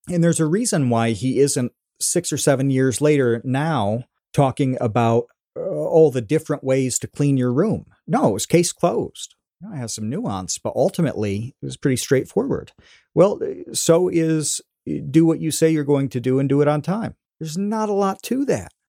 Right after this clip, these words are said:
And I really feel like almost everything that,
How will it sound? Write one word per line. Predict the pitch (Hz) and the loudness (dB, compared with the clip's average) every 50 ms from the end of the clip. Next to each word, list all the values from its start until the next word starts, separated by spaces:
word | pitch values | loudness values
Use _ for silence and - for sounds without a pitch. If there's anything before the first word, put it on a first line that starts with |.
| _ _ - | _ _ -4
And | 143 147 | -2 0
I | 151 | 0
really | 151 147 147 160 190 196 196 190 180 | 0 0 2 2 2 2 2 2 0
feel | 170 - - 208 226 220 170 | -2 -4 -2 0 2 2 2
like | 135 123 120 123 - - _ _ _ _ _ _ - | 2 2 0 0 -4 -10 _ _ _ _ _ _ -4
almost | 151 170 185 185 165 147 - - - _ | -2 0 0 0 0 -2 -2 -6 -8 _
everything | - 190 196 175 175 160 123 - - 120 110 104 98 95 98 98 98 _ - | -4 -4 -2 2 2 0 0 0 -2 -2 0 0 -2 -2 -4 -4 -6 _ -10
that, | 110 104 113 113 113 - | -4 -2 0 0 0 -2